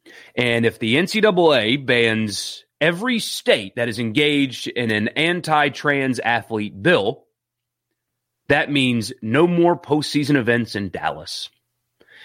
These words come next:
Means no more postseason events in Houston or San Antonio, who just hosted the Women's Final Four, if I remember correctly.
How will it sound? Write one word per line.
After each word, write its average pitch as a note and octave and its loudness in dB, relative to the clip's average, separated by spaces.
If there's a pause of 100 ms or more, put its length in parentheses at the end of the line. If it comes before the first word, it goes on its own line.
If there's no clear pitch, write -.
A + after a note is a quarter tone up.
(160)
Means G2+ -2
no G#2+ 2
more B2 4
postseason C3 -2
events A2+ 0
in D3 0
Houston C#3+ 0 (480)
or A2+ 2
San A#2 0
Antonio, C#3 0 (220)
who A#2 2
just F#3+ 0
hosted A#2 -2 (340)
the A2 2
Women's G#2 2
Final G#2 0
Four, A2+ 2
if - 0
I A2 4
remember G#2 0
correctly. G2+ -2